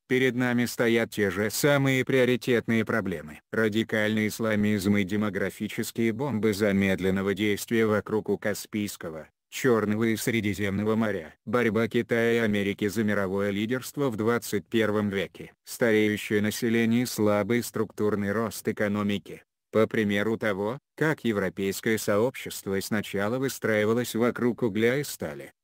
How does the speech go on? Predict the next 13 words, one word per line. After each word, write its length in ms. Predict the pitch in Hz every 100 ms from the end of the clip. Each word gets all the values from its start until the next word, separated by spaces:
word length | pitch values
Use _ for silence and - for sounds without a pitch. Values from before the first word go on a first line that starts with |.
| -
сближение 640 | 107 107 101 110 110 113
с 100 | 110
Россией 420 | 107 104 - 113
можно 420 | 107 104 98 113 123
начать 440 | 120 - 104 104
с 120 | -
объединения 720 | 113 98 101 104 101 104 107 107
ключевых 720 | 107 98 - 98 104 104 -
навыков 520 | 113 113 123 151 -
и 60 |
ресурсов. 800 | 117 107 - 101 98 - - - _
Прежде 480 | - 117 123 107 113
всего, 460 | - 110 95 98